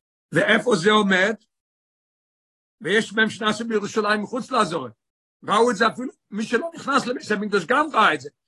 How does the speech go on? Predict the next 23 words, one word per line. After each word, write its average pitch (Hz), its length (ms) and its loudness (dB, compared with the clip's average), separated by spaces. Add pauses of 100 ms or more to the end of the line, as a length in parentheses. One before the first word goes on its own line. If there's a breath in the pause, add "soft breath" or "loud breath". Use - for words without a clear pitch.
(300)
כתוב 214 280 -6
שלא 165 540 2
אמר 208 260 2
אדם, 196 260 -2 (400)
אה, 165 340 2 (440)
"אין 190 140 2
לי 202 80 4
מקום 196 340 4
איפה 180 160 -2
ללון 185 320 0
בירושלים". 180 600 -2 (280)
הגיעו 202 300 0
לעשות 208 360 0
קורבנות, 160 540 -4
מי 202 80 -4
שעשה 185 320 0
קורבן 180 380 -4
בחג 165 380 2 (300)
צריך 180 240 -6
לישון 196 360 -2
בירושלים 170 600 0
לילה 165 300 2
אחד, 143 340 -2